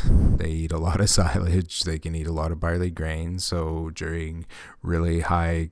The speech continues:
uh, cost of feed years, they can be very expensive to feed. They'll be on feed for that, that kinda short term, though, that hundred days. But then the f-, the market within the slaughter capacity, uh, just gets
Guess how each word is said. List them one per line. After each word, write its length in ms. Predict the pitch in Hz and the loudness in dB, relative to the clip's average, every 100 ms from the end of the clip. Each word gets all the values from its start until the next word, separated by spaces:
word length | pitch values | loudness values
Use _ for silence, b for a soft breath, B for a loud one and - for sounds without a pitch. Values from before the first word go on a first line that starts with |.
| - | -6
uh, 220 | 85 80 82 | -4 -4 -2
cost 340 | - 80 - | -2 -2 -2
of 80 | 85 | -8
feed 440 | - - 90 82 78 | -8 -6 -4 -4 -4
years, 440 | 82 80 82 82 | -4 -4 -4 -4
they 100 | 85 | -6
can 140 | 85 | -6
be 100 | 80 | -8
very 240 | 78 78 80 | -4 -2 -2
expensive 440 | - 82 85 - | -2 -4 -4 -8
to 80 | - | -14
feed. 400 | - - 82 95 | -12 -8 -8 -4
They'll 100 | 85 | -2
be 220 | - 80 | -2 -2
on 180 | 78 80 | -4 -6
feed 360 | - - 76 - | -8 -6 -6 -8
for 160 | - | -10
that, 340 | - - - - - | -8 -8 -10 -20 -18
that 180 | - - | -12 -12
kinda 260 | - 82 82 | -10 -10 -8
short 340 | - 95 - | -4 -4 -4
term, 260 | - 82 82 | -6 -6 -6
though, 240 | 80 85 | -4 -4
that 180 | 85 80 | -4 -4
hundred 240 | 82 82 | -4 -4
days. 340 | 80 80 82 - B B B B B - | -4 -6 -6 -10 B B B B B -4
But 140 | - | 4
then 380 | 107 104 101 90 - _ _ _ _ - | 4 4 2 -4 -10 _ _ _ _ 2
the 60 | |
f-, 240 | - - - | 2 0 -2
the 120 | 101 | 0
market 600 | 90 87 107 - 80 - - | 2 4 4 4 0 0 -8
within 680 | 92 90 87 85 82 78 87 | -4 -4 -2 -4 -4 -8 -8
the 140 | 85 80 | -6 -2
slaughter 380 | - 92 90 | 0 2 0
capacity, 840 | 92 90 82 - 87 85 82 80 80 - - | -2 -4 -4 -4 -6 -6 -6 -8 -10 -14 -10
uh, 320 | 82 82 85 85 | -8 -6 -8 -8
just 220 | - - | -6 -4
gets 840 | 92 - - - - - - - | -4 0 2 2 2 2 0 -2